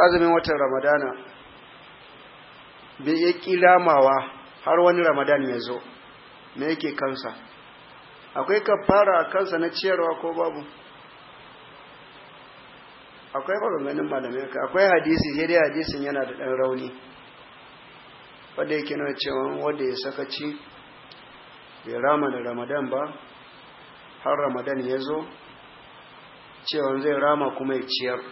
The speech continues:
da miskini a adadin kwanakin. Hadisin yana da rauni, akwai asar ma na sahabbai a kan haka. Wasu kuma suka ce, "A'a, zai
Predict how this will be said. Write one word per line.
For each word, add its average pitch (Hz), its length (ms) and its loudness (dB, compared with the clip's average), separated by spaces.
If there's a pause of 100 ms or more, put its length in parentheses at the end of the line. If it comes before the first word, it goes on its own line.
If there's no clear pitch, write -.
(160)
da 120 80 -4
miskini 117 560 -8 (920)
a 127 220 0
adadin 139 320 -2
kwanakin. 120 540 -8 (1040)
Hadisin 156 440 -6
yana 151 240 -2
da 127 220 -10
rauni, 127 200 -6
akwai 139 340 -4
asar 180 240 0
ma 143 120 -2
na 147 120 -4
sahabbai 131 440 -8
a - 40 -14
kan 123 180 -14
haka. - 260 -18 (2250)
Wasu 180 220 2
kuma 190 140 8
suka 185 180 2
ce, 160 140 -6
"A'a, 165 240 2
zai 165 120 -2